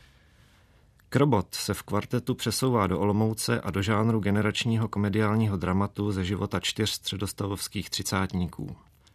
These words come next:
Simona, její přítel Robert, její potenciální milenec Tomáš a stranou tohoto milostného trojuhelníku stojící samotář Finés, jemuž jde čistě o hudbu, utváří společně smyčcové kvarteto, nacvičující pro svůj koncert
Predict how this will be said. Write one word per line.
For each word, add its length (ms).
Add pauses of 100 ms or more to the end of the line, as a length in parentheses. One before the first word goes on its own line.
Simona, 600 (100)
její 220
přítel 440
Robert, 640
její 200
potenciální 720
milenec 440
Tomáš 580 (160)
a 80
stranou 420
tohoto 360
milostného 540
trojuhelníku 680
stojící 460
samotář 520
Finés, 560 (480)
jemuž 280
jde 120
čistě 340
o 60
hudbu, 440 (580)
utváří 460
společně 440
smyčcové 580
kvarteto, 560 (140)
nacvičující 720
pro 160
svůj 220
koncert 680